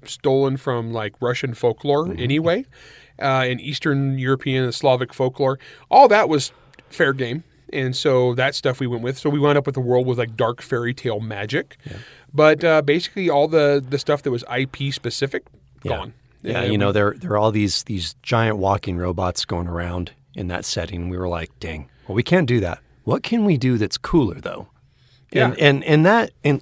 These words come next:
Speaker 2: literally, guys, that's what, that's basically the questions that Larry and I were asking each other while we were deciding how we wanted to, to write the story. It was, "Okay,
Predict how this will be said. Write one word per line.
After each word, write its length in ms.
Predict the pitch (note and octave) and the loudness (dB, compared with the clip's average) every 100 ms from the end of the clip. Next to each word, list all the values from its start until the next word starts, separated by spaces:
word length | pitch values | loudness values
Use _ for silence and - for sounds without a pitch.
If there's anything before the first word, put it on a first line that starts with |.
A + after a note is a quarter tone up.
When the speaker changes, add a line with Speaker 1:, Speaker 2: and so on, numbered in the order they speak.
| _ | _
Speaker 2:
literally, 520 | - E3+ F#3+ E3+ F#2 | -4 -2 2 0 0
guys, 240 | F#2 F2+ | -2 -4
that's 280 | G2 C#3+ - | -2 -2 0
what, 240 | D3+ C3 - - - - - - _ _ _ | 2 2 0 -8 -20 -20 -20 -20 _ _ _
that's 180 | D3+ D#3+ | 0 4
basically 400 | D#3+ E3 - C#3+ | 4 4 4 0
the 80 | G#2 | 0
questions 600 | - B2+ B2+ A2 G#2 F2 | 2 2 2 -2 -4 -2
that 160 | G2 | -2
Larry 240 | F#2+ A2 A#2 | 2 4 4
and 100 | G#2+ | 2
I 80 | G2+ | 2
were 100 | G2 | 2
asking 380 | G#2+ B2 - G2 | 2 2 0 -4
each 220 | F2 - | -2 -4
other 320 | G2 F2+ F2 - | -2 -4 -6 -8
while 200 | B2+ G2 | -4 -2
we 120 | F#2+ F#2+ | -2 -4
were 120 | F2+ | -4
deciding 680 | F#2 - G2+ G2+ G#2+ F#2+ - - | -6 -4 -2 -4 -4 -8 -8 -12
how 240 | - A2+ | -2 0
we 140 | A2 | 0
wanted 380 | G#2 G#2 G2 F2+ | 0 0 0 -4
to, 380 | - G2 F2 E2+ - _ - | -4 -6 -6 -10 -16 _ -10
to 120 | G#2+ | -4
write 220 | G2 F#2+ | -4 -4
the 80 | F2+ | -4
story. 480 | - C#3 C3+ F2+ E2+ | -2 2 0 0 -6
It 80 | F#2+ | -8
was, 300 | F2+ F2 - | -6 -8 2
"Okay, 240 | D3+ G2+ | 2 2